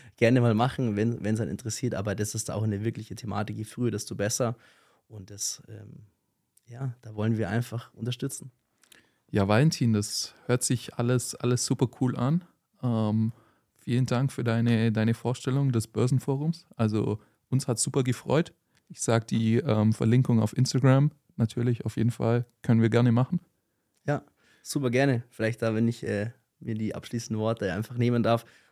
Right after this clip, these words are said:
Speaker 1: auch, äh, vielen Dank, hat mega Spaß gemacht. Ähm, auch cool, die, wie gesagt, die Chance, äh, gehabt zu haben, das Börsenforum zu präsentieren. Und ja, macht es euch einfach. Ähm, schaut euch Vereine an, nicht nur das Börsenforum. Wir haben an der Uni auch ganz, ganz viele andere Vereine,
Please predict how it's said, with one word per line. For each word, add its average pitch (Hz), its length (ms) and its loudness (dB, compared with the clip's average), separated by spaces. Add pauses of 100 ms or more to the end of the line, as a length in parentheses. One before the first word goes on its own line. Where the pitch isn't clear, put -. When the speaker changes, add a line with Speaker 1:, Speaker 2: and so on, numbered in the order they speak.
Speaker 1:
auch, - 220 -8
äh, 104 160 -6
vielen 117 260 -2
Dank, 110 220 -2
hat - 100 -10
mega 107 320 -2
Spaß 107 340 -6
gemacht. 123 300 -2 (460)
Ähm, 107 280 -2
auch - 220 -6 (160)
cool, 123 80 -2
die, 104 300 -4
wie 117 120 -16
gesagt, 107 300 -6
die 104 80 -12
Chance, 107 320 -4 (120)
äh, - 200 -8
gehabt 113 260 -8
zu - 140 -6
haben, 104 160 -2
das 104 120 -10
Börsenforum 113 420 -2
zu 113 120 -8
präsentieren. 113 640 -2 (480)
Und 104 300 -2
ja, 123 280 0 (180)
macht 107 300 -6
es 113 120 -14
euch 113 160 -6
einfach. 117 440 -6 (120)
Ähm, 101 400 -6 (720)
schaut 117 300 -2
euch 117 120 -4
Vereine 117 400 0
an, 117 100 2
nicht 117 180 -2
nur 113 80 -2
das 107 120 -4
Börsenforum. 120 600 -2
Wir 107 80 0
haben 113 80 0
an 107 60 -2
der 92 100 -4
Uni 110 160 -2
auch 117 140 -4
ganz, 123 200 -8
ganz 113 160 -8
viele 107 180 -6
andere 120 220 -2
Vereine, 110 400 -2